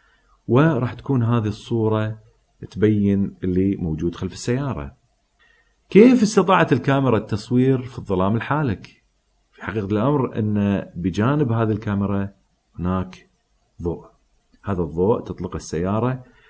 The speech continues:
فتنير في الطريق من خلف السيارة، لكن أنت ما تشوف هذا الضوء.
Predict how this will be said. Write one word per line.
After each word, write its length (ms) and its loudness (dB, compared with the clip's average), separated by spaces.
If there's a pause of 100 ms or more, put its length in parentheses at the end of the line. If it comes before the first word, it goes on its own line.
(100)
فتنير 760 -2
في 540 -4
الطريق 540 -2
من 100 -4
خلف 220 -4
السيارة، 480 -4
لكن 200 -2
أنت 140 -2
ما 220 6
تشوف 320 4
هذا 160 -2
الضوء. 280 -6